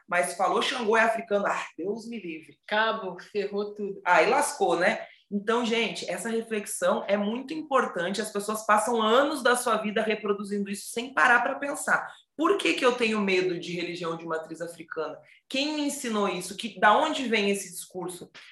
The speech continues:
Speaker 1: Então, eu tô reproduzindo, eu vou repetir de novo, eu estou reproduzindo a justificativa da escravidão.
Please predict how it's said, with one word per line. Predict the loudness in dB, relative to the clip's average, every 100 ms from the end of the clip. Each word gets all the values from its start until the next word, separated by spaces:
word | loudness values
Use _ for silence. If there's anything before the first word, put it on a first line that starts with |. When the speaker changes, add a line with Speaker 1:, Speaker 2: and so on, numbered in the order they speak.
| -10
Speaker 1:
Então, | 0 2
eu | 4
tô | 2
reproduzindo, | 6 6 4 0 -2 -4 -2 -2 -2 -2
eu | -4
vou | -4
repetir | -4 -6 -8
de | -6 -4
novo, | -4 -4 -4
eu | -6
estou | -6 -2 0
reproduzindo | 0 -2 -2 -4 -4 -8 -8 -6 -6 -8 -6 4
a | 4
justificativa | 4 0 -2 0 0 0 -4 -4 2 2 2 -2 -2 -2
da | 2 4 4
escravidão. | 2 -4 -6 -4 -6 -6